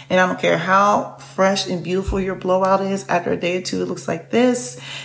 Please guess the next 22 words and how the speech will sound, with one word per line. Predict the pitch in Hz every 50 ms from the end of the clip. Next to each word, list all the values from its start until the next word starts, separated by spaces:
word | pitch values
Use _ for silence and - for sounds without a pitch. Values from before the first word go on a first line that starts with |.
| - -
And | - 180 180 175 170 175 - -
this | 214 233 226 -
side | - 233 214 208 196
is | 190 175 - -
always | - 190 180 160 160 156 -
puffy. | - - - 233 233 233 - 240 226 226 233 -
I | - 170 170
don't | 170 170 170
know | 175
what's | 170 170 -
going | - - 180 180 180
on | 185 190 202 202
with | 208 208 -
this. | - 214 214 202 - - - - - -
So, | - - - - 180 190 -
you | - 359 370
know, | 381
you | 359 392 415
just | 415 - - -
get | - - - - - 214
over | 220 285 392 415 - 110 92
it. | 82 - - -